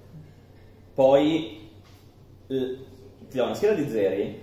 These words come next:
un valore enorme e poi un valore che è esattamente la media. E il tuo algoritmo così seleziona quel valore là che è la media,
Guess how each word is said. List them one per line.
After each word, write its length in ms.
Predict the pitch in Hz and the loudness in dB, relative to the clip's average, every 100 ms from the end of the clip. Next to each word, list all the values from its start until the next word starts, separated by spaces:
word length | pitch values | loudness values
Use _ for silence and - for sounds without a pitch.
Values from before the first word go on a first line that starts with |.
| - | -10
un 120 | 131 | -4
valore 300 | 127 139 165 | 2 4 6
enorme 760 | 127 107 104 120 147 220 - - | 4 0 -2 -2 -4 -6 -10 -6
e 100 | 135 | 0
poi 140 | 170 | 2
un 100 | 165 | 2
valore 320 | 147 147 165 - | 4 4 4 4
che 60 | |
è 40 | 127 | 0
esattamente 400 | 123 113 110 110 | -2 -4 -4 -4
la 100 | 92 | -6
media. 440 | 92 98 - - - - - - - - - - - - - - - - | -4 -4 -4 -12 -20 -20 -20 -20 -20 -20 -20 -20 -20 -20 -20 -20 -20 -6
E 420 | 143 160 - - - | 0 2 0 -4 -6
il 160 | 131 | -4
tuo 100 | 156 | 2
algoritmo 400 | 135 151 139 139 | 2 4 2 0
così 160 | 135 123 | -4 -4
seleziona 400 | 139 123 120 120 | -4 -2 -2 -2
quel 140 | 120 | -2
valore 240 | 101 104 101 | -2 0 0
là 120 | 104 | 0
che 60 | - | -2
è 40 | |
la 60 | - | -2
media, 400 | 113 101 101 | -2 -2 -4